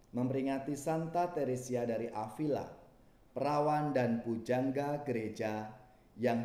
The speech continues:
hidup tahun seribu lima ratus lima belas sampai seribu lima ratus delapan puluh dua.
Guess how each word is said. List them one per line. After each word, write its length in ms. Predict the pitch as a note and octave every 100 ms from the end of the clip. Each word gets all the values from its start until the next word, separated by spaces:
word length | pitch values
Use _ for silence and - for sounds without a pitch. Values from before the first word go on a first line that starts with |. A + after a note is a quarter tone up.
| C#3+
hidup 320 | D3 D#3 -
tahun 420 | A#2+ A#2+ A#2+ A#2
seribu 480 | - A#2 D3 D3+ D#3
lima 240 | D3 C3 A#2
ratus 480 | A2 A2 A2 - -
lima 240 | B2 A2+
belas 480 | G#2+ C#3 C#3+ - - - - - -
sampai 720 | - D3+ D3 C#3+ D3+ C#3+ C#3+
seribu 720 | C3+ B2+ B2+ A#2+ A#2+ A#2 A#2 - -
lima 320 | G#2 A#2+ C#3
ratus 560 | C3+ A2+ G#2+ G#2 G2+ -
delapan 560 | - G#2+ G#2+ G#2+ G#2+ G#2 A2+
puluh 240 | A#2+ B2+ - - -
dua. 240 | A#2 G2